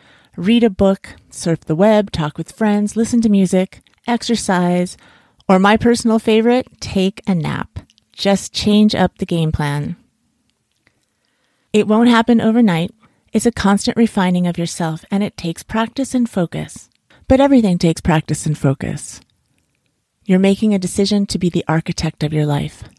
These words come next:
and not the victim of it. When something goes wrong and you can say,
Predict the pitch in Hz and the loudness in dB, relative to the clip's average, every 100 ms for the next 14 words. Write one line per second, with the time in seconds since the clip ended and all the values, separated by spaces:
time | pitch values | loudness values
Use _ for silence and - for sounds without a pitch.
0 | _ 165 156 147 147 - 156 151 143 - | _ -2 0 0 -2 -2 -2 -2 -2 -4
1 | 143 131 123 - - - _ _ _ _ | -4 -6 -12 -14 -16 -20 _ _ _ _
2 | _ _ _ _ - 220 262 277 339 294 | _ _ _ _ 0 2 2 0 -2 2
3 | 233 196 175 160 175 196 - 185 170 170 | 2 4 2 2 0 -4 -4 -2 0 0
4 | - 180 - 175 170 170 | -2 -4 0 2 2 -2